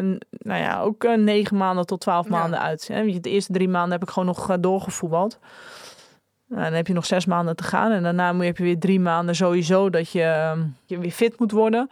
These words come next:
Speaker 1: Dus ik was na vijf weken, eh, liet ik al een echo maken. En, eh, eh, begon ik alweer met mijn eerste stabiliteitsvormen. En ik geloof dat ik al, eh, na, na, na tweeënhalf of drie maanden speelde ik weer mijn eerste,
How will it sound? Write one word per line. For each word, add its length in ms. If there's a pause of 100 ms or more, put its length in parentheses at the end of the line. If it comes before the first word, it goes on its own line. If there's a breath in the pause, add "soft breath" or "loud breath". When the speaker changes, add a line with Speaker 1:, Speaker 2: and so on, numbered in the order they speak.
(760 loud breath)
Speaker 1:
Dus 120
ik 120
was 160
na 80
vijf 320
weken, 360
eh, 460 (220)
liet 280
ik 100
al 80
een 120
echo 320
maken. 440
En, 320
eh, 300 (100)
eh, 340
begon 280
ik 80
alweer 220
met 140
mijn 200
eerste 680
stabiliteitsvormen. 1500 (1800 loud breath)
En 140
ik 120
geloof 260
dat 100
ik 120
al, 280
eh, 100
na, 260 (120)
na, 320
na 320
tweeënhalf 560
of 80
drie 200
maanden 280
speelde 280
ik 60
weer 160
mijn 120
eerste, 420